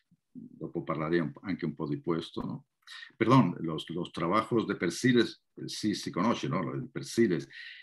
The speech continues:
Eh, quello della Semana del Jardín che dice dopo, no? "Ma prima vedrai in breve e ampiamente le imprese di Don Chisciotte, le trovate di Sancho Panza e dopo ancora la Semana del Jardín". Questa, la Semana del Jardín,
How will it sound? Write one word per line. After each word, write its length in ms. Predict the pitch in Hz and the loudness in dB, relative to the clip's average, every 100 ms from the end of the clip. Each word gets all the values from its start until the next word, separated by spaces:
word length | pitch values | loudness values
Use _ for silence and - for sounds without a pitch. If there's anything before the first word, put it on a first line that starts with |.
| - _ - | -20 _ -6
Eh, 300 | 80 90 87 | 0 0 2
quello 280 | 113 113 101 | 6 6 6
della 180 | 95 87 | 4 2
Semana 320 | 95 98 92 | 0 0 2
del 160 | 92 | 0
Jardín 500 | - 90 92 120 127 | 0 2 8 8 8
che 140 | 110 82 | 6 0
dice 360 | 90 - 87 | -2 0 0
dopo, 360 | 76 101 98 123 | 2 0 2 4
no? 160 | 120 131 | 6 6
"Ma 160 | 92 | 4
prima 260 | 123 131 131 | 8 10 10
vedrai 460 | 104 98 127 117 | 6 4 4 6
in 100 | 98 85 | 4 2
breve 380 | 117 131 110 | 4 4 4
e 80 | 92 | 2
ampiamente 600 | 101 95 104 113 120 107 | 0 0 2 4 4 4
le 80 | 87 | 2
imprese 380 | 87 101 107 104 | 2 2 2 2
di 40 | |
Don 140 | 92 98 | 2 0
Chisciotte, 500 | 95 - 117 113 120 | -2 0 0 2 2
le 120 | - | 2
trovate 340 | 87 98 - | 2 2 2
di 80 | 92 | 0
Sancho 320 | 104 98 101 | 0 -2 -2
Panza 340 | 110 110 110 110 | 0 0 2 2
e 60 | |
dopo 320 | 101 131 - 135 | 6 6 6 4
ancora 560 | 110 - 107 113 117 | 4 4 4 4 2
la 100 | 101 | 0
Semana 320 | - 90 90 87 | 0 2 2 0
del 180 | 80 - | -2 -6
Jardín". 360 | 71 67 95 | -6 -4 -2
Questa, 360 | - 113 - 92 | 4 4 4 0
la 80 | 87 | 0
Semana 260 | 90 87 | 0 0
del 140 | 87 - | 0 -2
Jardín, 360 | 87 104 113 | 0 4 4